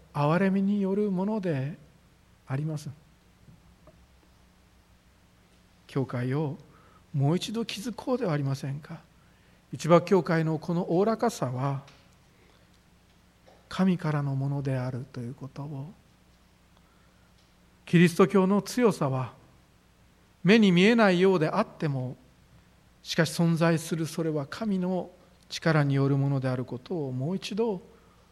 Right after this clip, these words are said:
思い出していきたいと思います。そして、もし今日この朝いないかもしれないけれども、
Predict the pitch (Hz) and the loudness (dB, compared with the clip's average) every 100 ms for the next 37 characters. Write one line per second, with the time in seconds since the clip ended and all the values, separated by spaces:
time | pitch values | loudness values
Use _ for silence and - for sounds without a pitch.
0 | _ 147 143 143 143 139 143 131 - 131 | _ -4 0 0 0 -2 -6 -8 -12 -12
1 | 139 - 170 147 151 151 156 - 143 - | -12 -8 -6 -4 -4 -4 -4 -6 -14 -16
2 | _ _ _ _ _ _ _ _ _ _ | _ _ _ _ _ _ _ _ _ _
3 | _ _ _ _ _ _ _ _ _ _ | _ _ _ _ _ _ _ _ _ _
4 | _ _ _ _ _ _ _ _ _ _ | _ _ _ _ _ _ _ _ _ _
5 | _ _ _ _ _ - 147 - 131 135 | _ _ _ _ _ -8 -6 -4 -4 -2
6 | 175 170 139 - - - - _ _ _ | -2 0 -2 -4 -18 -20 -20 _ _ _
7 | _ _ _ _ _ _ _ - 170 139 | _ _ _ _ _ _ _ -2 0 2
8 | 135 143 131 185 - 185 147 - - _ | 0 -4 -4 -4 -2 -2 -2 -8 -20 _
9 | _ _ _ _ _ _ _ _ _ 127 | _ _ _ _ _ _ _ _ _ -16
10 | - 170 175 160 170 160 214 190 - 147 | -10 -4 0 4 4 2 0 -2 0 -2
11 | 147 143 135 135 135 170 202 165 | 0 -4 -4 -6 -6 -6 -4 -6